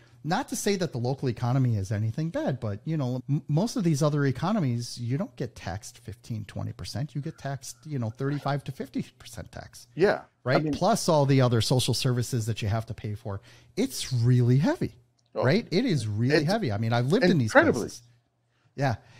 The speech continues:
Speaker 1: And what happens is, you know, you start thinking like, "Okay, you know, like, how can I help?" Right? How can I make this better for them?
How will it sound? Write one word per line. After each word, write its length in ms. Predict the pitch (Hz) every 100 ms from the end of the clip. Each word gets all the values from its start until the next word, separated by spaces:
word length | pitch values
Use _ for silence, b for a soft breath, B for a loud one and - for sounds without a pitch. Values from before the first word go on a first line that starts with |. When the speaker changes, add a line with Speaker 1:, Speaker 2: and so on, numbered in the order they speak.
| B -
Speaker 1:
And 220 | 165 147
what 100 | 151
happens 400 | 208 349 254 151
is, 280 | 147 131 - b b
you 140 | 175
know, 140 | 175 170
you 180 | 160
start 260 | 147 185 160
thinking 300 | 262 247 151
like, 180 | 120 117
"Okay, 220 | 135 208
you 160 | 139 123
know, 80 |
like, 160 | 117 110
how 240 | - 160
can 200 | 233 196
I 140 | 151 147
help?" 380 | 113 92 - - _ _ _ _ _
Right? 260 | 104 147 135
How 140 | - 175
can 180 | - 190
I 80 |
make 320 | 139 117 120 -
this 260 | 107 -
better 220 | - 98
for 100 | 95
them? 220 | - 71